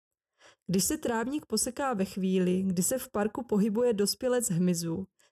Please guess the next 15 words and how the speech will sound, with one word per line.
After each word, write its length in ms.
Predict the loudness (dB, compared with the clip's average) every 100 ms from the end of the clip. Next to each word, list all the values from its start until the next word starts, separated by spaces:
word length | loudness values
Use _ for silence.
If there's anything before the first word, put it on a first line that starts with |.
| _
tedy 200 | 0 2
například 580 | 2 0 -2 -2 0 2
motýl, 520 | 2 2 0 0 0
nic 240 | 2 0 2
se 100 | 2
nestane. 580 | 2 2 -4 -4 -6 -8 _ _ _ _ _ _ _ _ 0
Motýl 360 | 0 0 -2
zkrátka 480 | 0 0 0 0 -2
odletí 440 | 0 0 0 -2
jinam, 480 | 0 2 2 2 0
kde 240 | 0 0 0
si 140 | 2
najde 320 | 2 2 2
lepší 380 | 2 2 -2 -4
útočiště. 760 | -6 -4 -4 -2 -6 -6 -8